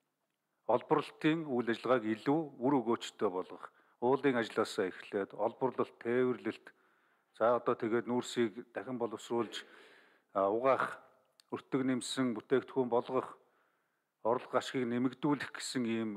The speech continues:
дотоод зохион байгуулалттай холбоотой асуудлууд, хууль хяналтын байгуулалттай холбоотой асуудалтай төлөвлөрсөн. Одоо дахиад дараагийн зургаан сар бол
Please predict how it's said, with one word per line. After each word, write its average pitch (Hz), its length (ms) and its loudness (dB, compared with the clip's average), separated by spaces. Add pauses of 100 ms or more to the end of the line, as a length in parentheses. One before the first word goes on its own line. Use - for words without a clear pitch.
(200)
дотоод 131 380 0
зохион 117 240 -2
байгуулалттай 95 400 -6
холбоотой - 380 -10
асуудлууд, 107 520 -6
хууль 151 240 2
хяналтын 131 340 -2
байгуулалттай 104 380 -2
холбоотой 98 380 -2
асуудалтай - 400 -10
төлөвлөрсөн. 110 540 -6 (520)
Одоо 160 200 2
дахиад 139 340 2
дараагийн 139 400 4
зургаан 117 260 0
сар 101 160 -2
бол 123 200 0